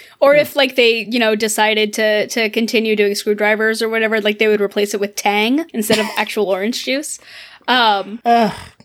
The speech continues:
Speaker 2: that sounds horrible. <laughs>
Speaker 1: <laughs> right? Yeah, I'm like,
Speaker 2: Sounds
Speaker 1: "Ooh,
Speaker 2: god
Speaker 1: Tang."
Speaker 2: awful. Tang,
Speaker 1: Um, it's a
Speaker 2: apple
Speaker 1: great
Speaker 2: juice and
Speaker 1: name.
Speaker 2: vodka? That sounds horrible. These are
Speaker 1: <laughs> Ooh.
Speaker 2: horrible drinks.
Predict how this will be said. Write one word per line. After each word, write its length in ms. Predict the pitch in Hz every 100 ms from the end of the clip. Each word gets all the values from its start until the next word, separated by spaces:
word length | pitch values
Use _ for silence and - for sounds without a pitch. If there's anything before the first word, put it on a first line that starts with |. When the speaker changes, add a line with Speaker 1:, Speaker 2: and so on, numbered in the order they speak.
| 226 -
Speaker 2:
that 220 | 165 175
sounds 340 | 175 - 175 -
horrible. 520 | - 156 143 135 147 -
<laughs> 40 | - - _ 214
Speaker 1:
<laughs> 320 | - - -
right? 300 | 262 302 -
Yeah, 240 | 277 233 214
I'm 80 |
like, 140 | 220 220
Speaker 2:
Sounds 240 | 415 302
Speaker 1:
"Ooh, 120 | 214 -
Speaker 2:
god 100 | 240
Speaker 1:
Tang." 120 | 247 226
Speaker 2:
awful. 400 | 214 220 185 - - - -
Tang, 360 | - 240 240
Speaker 1:
Um, 240 | 202 185 226
it's 500 | - - - - 151
a 20 |
Speaker 2:
apple 140 | 156 233
Speaker 1:
great 120 | 269
Speaker 2:
juice 100 | 226
and 100 | 269
Speaker 1:
name. 60 | 190
Speaker 2:
vodka? 440 | 151 233 - 269
That 240 | 339 339 -
sounds 220 | 370 -
horrible. 400 | 302 349 349 -
These 220 | 330 339
are 120 | 381
Speaker 1:
<laughs> 0 |
Ooh. 40 | 254
Speaker 2:
horrible 400 | 226 269 208 214
drinks. 580 | 190 208 - - -